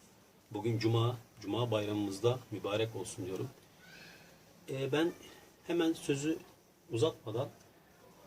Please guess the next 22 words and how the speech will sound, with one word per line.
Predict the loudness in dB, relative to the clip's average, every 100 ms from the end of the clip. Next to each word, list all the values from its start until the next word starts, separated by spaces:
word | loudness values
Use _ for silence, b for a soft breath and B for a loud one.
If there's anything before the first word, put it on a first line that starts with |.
| -20 -20 -20 -12
bu | -10 -2
ilginç | 0 4 6 8 6 0 -6 -8
bulduğum, | 0 2 4 2
aklıma | 0 -2 0 2
gelen | 4 2
fikri | 0 -2 0
size | 0 2
paylaşmak | 2 2 4 4 0
istiyorum. | -4 -4 -4 -4 -6 -20 -20 b b b b
Şimdi | -2 4
ben | 6
geçen | 6 8 6
senelerde, | 6 6 6 6 4 4 -2 B B -14 0
e, | 0
birkaç | 2 2 0 2
tane | 2 2
yabancı | 4 2 2
kanalda | 2 4 4 4 2 -2 -20 -20 _ _ _ _ -4
minik | 2 2 2
tuğlalarla, | 2 6 6 6 4 2 0 -8 -20 -20 -16
işte | -10 -4
harçla | 0 2 2 0 0